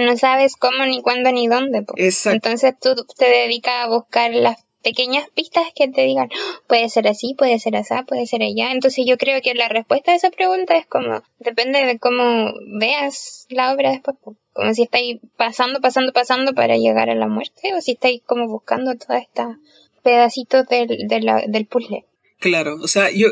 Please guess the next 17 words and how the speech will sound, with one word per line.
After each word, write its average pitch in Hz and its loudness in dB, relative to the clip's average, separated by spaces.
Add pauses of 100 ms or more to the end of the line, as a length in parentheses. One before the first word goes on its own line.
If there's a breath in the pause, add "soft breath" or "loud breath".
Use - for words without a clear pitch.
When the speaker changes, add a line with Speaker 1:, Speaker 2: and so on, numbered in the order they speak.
(240)
Speaker 2:
claro, 180 2
yo 185 4
creo 233 2
que 220 0
va 226 2
ligado 196 4
a 220 2
lo 208 2
que 196 0
tú 202 0
dices, 208 -2
y 175 -8
quisiera 196 0
añadir 196 2
además 202 2
de 185 -2
que 180 0